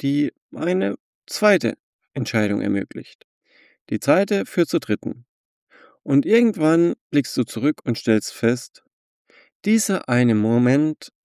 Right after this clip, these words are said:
hat eine Richtung vorgegeben. Nicht, weil er perfekt war, sondern weil er Bewegung ausgelöst hat.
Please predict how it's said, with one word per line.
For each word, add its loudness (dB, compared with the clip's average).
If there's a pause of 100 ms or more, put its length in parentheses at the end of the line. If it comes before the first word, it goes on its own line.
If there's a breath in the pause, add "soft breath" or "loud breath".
hat -8
eine 2
Richtung -4
vorgegeben. -10 (720)
Nicht, 4
weil 6
er 2
perfekt -4
war, -12 (540)
sondern 0 (220)
weil 0
er -6 (540)
Bewegung 0 (100)
ausgelöst -8
hat. -20